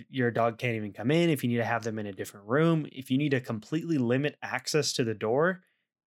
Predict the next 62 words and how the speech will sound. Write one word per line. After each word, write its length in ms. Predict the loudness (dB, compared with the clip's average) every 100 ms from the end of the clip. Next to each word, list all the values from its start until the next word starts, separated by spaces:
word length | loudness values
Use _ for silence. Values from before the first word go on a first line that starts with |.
| _ 0
do 160 | 2
that. 280 | 2 -2 -6 -12
If 100 | -2
your 120 | 0
dog 260 | 2 2 2
isn't 320 | 2 2 -4 _ _ _ _ _ _ _ _
beha-, 240 | -4 -4 -4
well 160 | 2 4
behaved 380 | 4 2 2 2
enough 260 | 0 0
that 140 | -4 -6
they 100 | -4
can 160 | -4
handle 600 | -6 -4 0 2 4 2
the 140 | 0 -6
knocks 400 | -2 -2 -2 0
on 100 | 0
the 80 | 0
door 380 | 0 0 2 0
or 140 | -4
people 280 | -4 -2 -2
coming 300 | 0 -2 -2
to 80 | -2
the 120 | -2
door, 460 | 2 4 4 2 -2 _ _ -4
then 100 | 2
don't 200 | 2 4
even 240 | 2 2
give 140 | 0 0
'em 100 | 0
access 420 | -2 -2 -2 -2
to 140 | -8
it. 120 | -14 -12
Like, 160 | -12 0
that's 260 | 0 2
on 220 | 2 2 2
you 380 | 0 2 2
as 200 | 2 2
the 60 | -2
pup 280 | -2 -2 0
parent 340 | 0 2 -2 -8 -20 _
to 100 | -2
make 200 | 0 0
sure 180 | 0 0
that, 180 | 0 -2
that, 240 | -2 -2 _ _ _ _ _ _ _ -4
that 120 | 0
they 80 | 0
can 160 | 0
handle 260 | 2 2 0
it, 60 |
that 120 | -2 0
they're 140 | 0
not 240 | 2 -2
put 140 | -2 -2
into 160 | 0
a 60 | 0
situation 500 | 0 0 0 -2 -4
that 120 | -8
they 140 | -8 -10
can't 240 | -10 -4
handle. 420 | 0 0 -2 -8